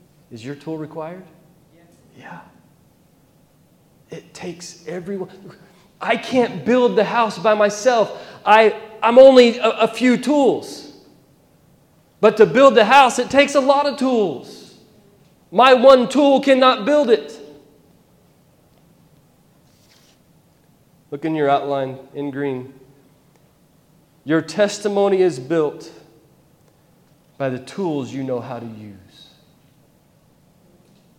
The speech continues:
Speaker 1: Why is your testimony important?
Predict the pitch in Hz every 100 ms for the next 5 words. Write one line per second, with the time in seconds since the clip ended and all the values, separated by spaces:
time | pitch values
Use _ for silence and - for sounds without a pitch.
0 | _ _ _ _ _ _ _ _ _ _
1 | 117 156 185 175 170 - 175 170 - 156
2 | 156 147 135 131 135 - - -